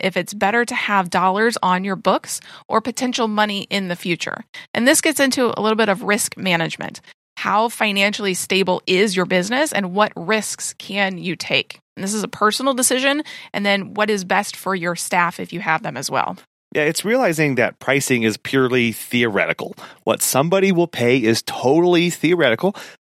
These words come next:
Speaker 2: up until they actually pay you for that. So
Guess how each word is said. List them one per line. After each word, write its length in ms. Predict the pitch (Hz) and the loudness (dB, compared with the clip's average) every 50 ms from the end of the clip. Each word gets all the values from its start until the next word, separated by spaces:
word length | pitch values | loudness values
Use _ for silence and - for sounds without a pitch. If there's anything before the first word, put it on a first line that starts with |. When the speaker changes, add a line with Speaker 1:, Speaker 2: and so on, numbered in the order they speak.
| _ _ | _ _
Speaker 2:
up 240 | - 127 151 - - | 0 0 2 2 2
until 200 | 190 165 - 147 | -2 0 0 2
they 160 | 120 123 - - | 2 2 0 0
actually 420 | - 98 110 110 - - 117 117 110 | 0 0 0 0 -2 -2 -2 -2 -2
pay 220 | - - - 104 | -2 0 0 0
you 220 | 104 98 98 101 | 2 2 2 0
for 280 | 98 - - 95 87 82 | 0 2 2 2 2 2
that. 240 | - - - - - - _ - - - - | 0 -4 -8 -10 -12 -16 _ -20 -20 -18 -8
So 360 | - - 147 151 170 135 - | -2 2 2 4 4 2 0